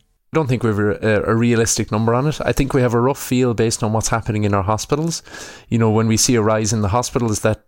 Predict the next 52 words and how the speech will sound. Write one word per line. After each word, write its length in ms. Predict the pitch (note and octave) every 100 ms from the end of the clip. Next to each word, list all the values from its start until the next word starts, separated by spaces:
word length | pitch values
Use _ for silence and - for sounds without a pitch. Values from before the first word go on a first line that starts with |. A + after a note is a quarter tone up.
| -
that's 220 | A2+ -
a 60 |
general 300 | F#2 A2 G2+
reflection 560 | G2 - G2+ - G#2+ G2
that, 320 | G2 - _
that 120 | G#2+
we're 120 | - G2+
seeing 240 | - G2+
a 80 | F#2+
rise 280 | G2 G2+ F#2+
in 120 | F#2
the 80 | F#2
general 300 | G2 G2 F#2+
population 680 | G2 - F#2 F#2 - C3+ - - - - - -
because 260 | A2 G#2
hospitals 400 | G2 G2 - F#2+
are 100 | G2+
testing 480 | - A2+ G#2 - F#2+
most 220 | F#2+ F#2+
people 260 | A2+ F#2+ F#2+
that 140 | F#2+
come 160 | - G2
in. 160 | F#2+ - - - - - -
But 160 | C#3 D#3+
no, 100 | C3+
we 140 | F#2+
don't 220 | G#2+ D3
have 120 | A#2+ A2
any 220 | B2 A2+
accurate, 640 | E2+ G2+ - G2+ F#2 - - _
uh, 180 | G#2+ F#2
handle 540 | - A2+ G#2+ G#2+ G2
on 140 | F#2+ F#2
how 240 | G2 G2+
many 180 | G#2 G2
infections 580 | F#2 - F#2+ - F#2+ F#2+
are 80 |
happening 400 | F2+ F#2 - F#2
currently. 560 | F#2 F2+ F#2 F2+ - - - - - - _
And 120 | B2
tha-, 140 | B2+ -
and 100 | B2+
that's 200 | C#3 -
a 40 |
shame 220 | A#2+ B2+ A#2
for 120 | A2+
a 40 |
number 220 | A#2+ C3+
of 40 | B2
reasons. 220 | A2 G#2+
Obviously, 300 | A#2+ A#2 A#2
we, 480 | G#2+ - E2 C#2+